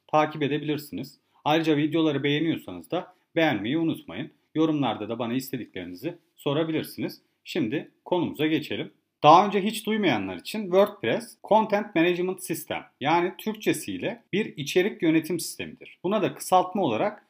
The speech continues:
C M S, yani C M S harflerinin İngilizce karşılığıyla kısaltmasını söyleyebiliriz. Tamamen ücretsiz bir şekilde web siteleri yapmamızı sağlar. Neden WordPress?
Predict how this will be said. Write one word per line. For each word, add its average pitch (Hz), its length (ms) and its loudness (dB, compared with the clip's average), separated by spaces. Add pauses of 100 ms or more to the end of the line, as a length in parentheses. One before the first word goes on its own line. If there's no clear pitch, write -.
(160)
C 175 380 6
M 170 200 4
S, - 200 -14 (260)
yani 151 420 0
C 165 400 4
M 147 380 2
S 180 320 2
harflerinin 147 640 0
İngilizce 180 520 0
karşılığıyla 117 800 0 (200)
kısaltmasını - 600 0
söyleyebiliriz. 139 840 -2 (100)
Tamamen 180 440 4
ücretsiz 185 520 0
bir 139 60 -6
şekilde 156 560 -4 (200)
web 190 180 2
siteleri 113 380 0
yapmamızı 151 480 0
sağlar. 107 560 -2
Neden 165 280 6
WordPress? 147 720 -2